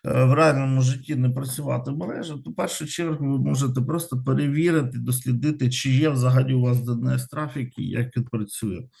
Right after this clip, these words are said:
І ця робота якраз присвячена тому, як ви, е, маєте захоплю-, навчитися захоплювати Д Н С трафік, досліджувати його, тобто як запити, так і відповіді.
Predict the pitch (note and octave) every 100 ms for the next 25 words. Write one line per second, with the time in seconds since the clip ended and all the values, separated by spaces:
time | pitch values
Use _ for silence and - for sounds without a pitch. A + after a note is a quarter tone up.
0 | - - - - - - D3+ D#3 D3+ D3+
1 | - D#3+ F3 E3+ F#3 G3+ G3+ E3 D#3+ -
2 | B2+ B2+ D3+ D3+ - C#3+ C3 D#3 D3 C3
3 | C#3 C#3+ C3 F#3 F3+ C#3 C3 C#3 B2+ C#3
4 | C#3 B2+ - - - - - - - G#1+
5 | A#1 A#1 C#3+ B2+ B2 B2 A#2+ C3+ F3 F3
6 | - C3 C3+ C3 D3+ B2+ - B2+ B2 C3
7 | C3 E3+ F#3+ F#3 F3 F3 D#3 C3 D3+ C3+
8 | D3 D3 C3 - C#3 C3 C3 A2+ B2 -
9 | E3+ F3+ D3+ C#3+ C3+ C3 C3 B2+ B2 B2
10 | A#2+ - _ - - - _ _ - A#2+
11 | - B2+ B2+ B2 C#3+ E3 E3 B2+ B2+ G#2
12 | C3 B2+ B2 G#2+ G2 - B2 -